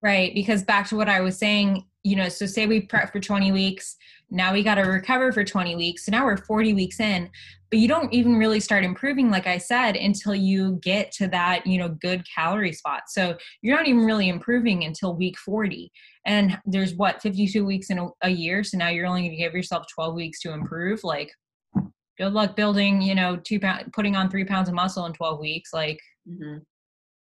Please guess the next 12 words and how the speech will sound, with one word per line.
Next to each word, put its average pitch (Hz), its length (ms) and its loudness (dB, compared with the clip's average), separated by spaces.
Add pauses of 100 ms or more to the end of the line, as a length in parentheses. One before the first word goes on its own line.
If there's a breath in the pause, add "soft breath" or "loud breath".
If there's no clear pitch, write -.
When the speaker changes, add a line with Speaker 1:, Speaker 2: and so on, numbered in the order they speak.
(220)
Speaker 1:
as 190 160 0
a 185 60 2
natural 165 340 -2
athlete. 156 520 -4 (600)
Speaker 2:
What's 262 300 2
one 208 320 0
thing 202 260 0
that - 240 0
keeps - 280 -6
you 180 80 -6
motivated 156 640 -2
in 147 360 -6